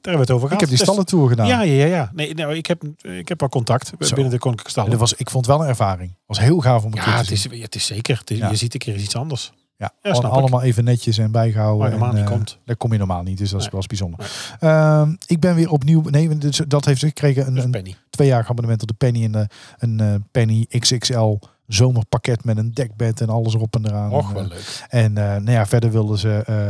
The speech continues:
Speaker 2: Lego. Lego Friends is in, in de Lego. En dat vind ik ook
Speaker 1: Dat is
Speaker 2: wel
Speaker 1: voor
Speaker 2: leuk, want ik
Speaker 1: meisjes.
Speaker 2: zit ook weer in de Lego fase. Ik vind Lego ook ineens
Speaker 1: Lego
Speaker 2: weer
Speaker 1: Friends ook?
Speaker 2: heel erg leuk. <laughs> Nee, nee, Lego Creator.
Speaker 1: Oh, Lego
Speaker 2: Eh,
Speaker 1: Creations. Achttien plus
Speaker 2: Creations.
Speaker 1: Lego.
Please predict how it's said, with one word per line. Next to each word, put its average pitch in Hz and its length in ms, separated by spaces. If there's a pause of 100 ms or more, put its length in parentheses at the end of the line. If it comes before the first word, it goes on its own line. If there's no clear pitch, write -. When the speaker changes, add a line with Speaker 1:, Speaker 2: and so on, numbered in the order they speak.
Speaker 2:
Lego. 120 500
Lego 127 240
Friends 135 400
is 123 100
in, 135 180
in 135 140
de 120 100
Lego. 127 320
En 135 60
dat 120 100
vind 131 120
ik - 40
ook 147 60
Speaker 1:
Dat 156 100
is 131 60
Speaker 2:
wel 120 80
Speaker 1:
voor - 0
Speaker 2:
leuk, 101 80
want 127 120
ik 131 60
Speaker 1:
meisjes. 190 100
Speaker 2:
zit 156 160
ook 160 120
weer 165 120
in 160 100
de 156 80
Lego 156 280
fase. 156 360
Ik 170 120
vind 143 140
Lego 135 220
ook 156 180
ineens 151 140
Speaker 1:
Lego 175 120
Speaker 2:
weer 139 100
Speaker 1:
Friends 175 260
ook? 185 140
Speaker 2:
heel 170 240
erg 135 140
leuk. 135 240
<laughs> 147 60 (680)
Nee, 120 180
nee, 110 80 (160)
Lego 117 460
Creator. 113 480 (260)
Speaker 1:
Oh, 151 140
Lego 139 200
Speaker 2:
Eh, 120 200
Speaker 1:
Creations. 120 600 (160)
Achttien 120 200
plus 113 140
Speaker 2:
Creations. 120 180
Speaker 1:
Lego. 95 380